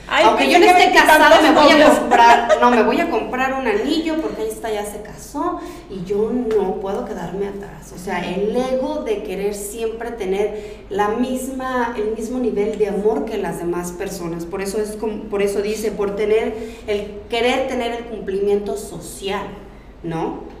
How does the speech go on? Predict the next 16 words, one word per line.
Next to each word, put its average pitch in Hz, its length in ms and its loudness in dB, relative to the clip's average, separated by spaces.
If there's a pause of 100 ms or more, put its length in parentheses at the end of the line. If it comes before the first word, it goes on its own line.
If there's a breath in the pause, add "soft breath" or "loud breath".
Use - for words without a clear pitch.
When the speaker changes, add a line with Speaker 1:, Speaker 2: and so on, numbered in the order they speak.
Speaker 2:
Porque - 180 -12
tú 190 100 -8
estás 254 220 -8
casada, 269 680 -4
yo 175 140 -8
quiero 226 220 -8
estar - 280 -12
casada. - 460 -16
No 302 240 -4
quiero 311 240 -2
estar, 294 360 -4 (300)
no 254 180 -4
debería 247 320 -4
de 220 60 -6
ser 196 140 -10
así. - 320 -14